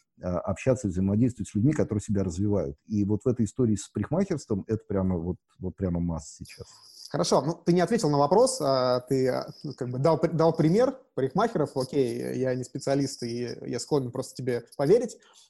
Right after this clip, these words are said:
Speaker 2: а, твоему экспертному мнению. Но как предпринимателю, а, найти нишу? Ты знаешь про парикмахеров, потому что ты смотришь проекты, и тебе нравится, значит, что твой парикмахер там фишечки такие новые показывает, тебе кажется, что это рынок. Логика понятна, с-, там, не будем обсуждать. Вот,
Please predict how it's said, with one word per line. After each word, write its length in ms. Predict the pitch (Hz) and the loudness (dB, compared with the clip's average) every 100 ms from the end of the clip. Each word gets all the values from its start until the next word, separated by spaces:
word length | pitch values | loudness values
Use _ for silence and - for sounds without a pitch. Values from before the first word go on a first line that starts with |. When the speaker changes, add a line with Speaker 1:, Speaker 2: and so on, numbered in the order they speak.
| - | -10
Speaker 2:
а, 220 | 135 131 | -6 -4
твоему 240 | 131 135 135 | -2 -2 -4
экспертному 400 | - 139 143 139 | -4 -4 -2 -2
мнению. 300 | 151 131 123 | 0 0 0
Но 100 | 139 | 0
как 300 | 180 185 165 | 2 0 0
предпринимателю, 920 | 143 151 143 151 190 151 113 107 110 - | -2 2 2 2 2 0 -2 -2 -4 -8
а, 140 | 120 | -6
найти 320 | 127 135 160 | -4 -4 -2
нишу? 500 | 151 139 - 113 113 - | -2 -2 -4 -10 -8 -2
Ты 100 | 196 | 0
знаешь 320 | 139 165 170 | 2 2 0
про 100 | 135 | -4
парикмахеров, 560 | - 131 202 226 151 - | -4 -2 -2 -2 -4 -4
потому 300 | 110 131 165 | -4 -2 -4
что 160 | - | -6
ты 140 | 113 139 | -6 -4
смотришь 500 | 135 139 123 - - - - | -2 -4 -4 -10 -14 -20 -8
проекты, 540 | 127 139 220 226 151 123 | 0 2 2 2 -2 0
и 200 | 147 139 | 0 -2
тебе 240 | 123 143 | -4 -2
нравится, 500 | 123 139 127 - 113 | 0 0 0 -2 -8
значит, 340 | 110 110 - - | -8 -10 -12 -14
что 200 | - 117 | -10 -4
твой 280 | 135 131 | 0 0
парикмахер 540 | 117 113 135 180 175 117 | -2 -6 0 2 0 -4
там 140 | 120 117 | -8 -10
фишечки 460 | - 135 120 - 110 | -6 -4 -4 -6 -8
такие 200 | - 110 | -8 -8
новые 240 | 107 110 | -6 -6
показывает, 440 | 120 202 208 131 | -2 0 2 0
тебе 120 | - 147 | -2 -4
кажется, 240 | 139 - | -4 -6
что 100 | - | -4
это 120 | 123 | 0
рынок. 300 | 135 113 104 _ - - _ - 127 - | 0 -2 -10 _ -20 -20 _ -20 -18 -2
Логика 340 | 165 165 143 | 2 4 2
понятна, 360 | 143 151 254 180 | 2 2 0 -2
с-, 100 | - - | -8 -8
там, 240 | 117 117 | -8 -6
не 80 | 135 | -2
будем 380 | 139 147 127 120 | -2 -2 -4 -6
обсуждать. 460 | 120 135 131 101 113 | -6 -6 -4 -4 -4
Вот, 180 | 123 | -8